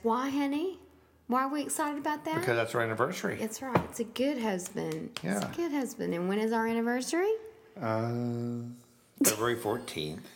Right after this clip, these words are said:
Speaker 1: <laughs>
Speaker 2: Valentine's Day.
Speaker 1: We, we're so corny. We got engaged on Christmas Day,
Speaker 2: Yeah.
Speaker 1: and then we got married on Valentine's Day a year later.
Speaker 2: Yeah, so
Speaker 1: That's
Speaker 2: five
Speaker 1: just
Speaker 2: years.
Speaker 1: us. That's just us. Well, I'm, I'm always,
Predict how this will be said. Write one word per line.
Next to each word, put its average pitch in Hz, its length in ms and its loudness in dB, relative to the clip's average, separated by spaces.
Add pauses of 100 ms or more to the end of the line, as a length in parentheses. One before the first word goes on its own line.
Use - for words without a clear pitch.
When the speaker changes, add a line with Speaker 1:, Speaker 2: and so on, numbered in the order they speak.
Speaker 1:
<laughs> - 180 -8
Speaker 2:
Valentine's 107 600 2
Day. 101 300 0 (280)
Speaker 1:
We, 220 280 2
we're 220 180 2
so 233 220 2
corny. 208 400 2
We 180 120 0
got 180 160 2
engaged 180 400 0
on 170 180 0
Christmas 233 440 0
Day, 160 480 2
Speaker 2:
Yeah. 110 100 -2 (320)
Speaker 1:
and 190 100 0
then 196 80 0
we 196 60 0
got - 180 0
married 180 240 0
on 165 180 -2
Valentine's 160 600 0
Day 147 200 0
a 147 80 0
year 147 200 0
later. 143 440 -2 (100)
Speaker 2:
Yeah, 98 220 -8
so 98 160 -10
Speaker 1:
That's 214 60 -2
Speaker 2:
five 110 260 4
Speaker 1:
just 131 120 -2
Speaker 2:
years. - 80 2 (340)
Speaker 1:
us. - 180 -4 (160)
That's 233 180 -4
just - 240 -6
us. 285 260 -2
Well, 254 100 2
I'm, 339 180 0 (180)
I'm 359 320 2
always, 359 440 0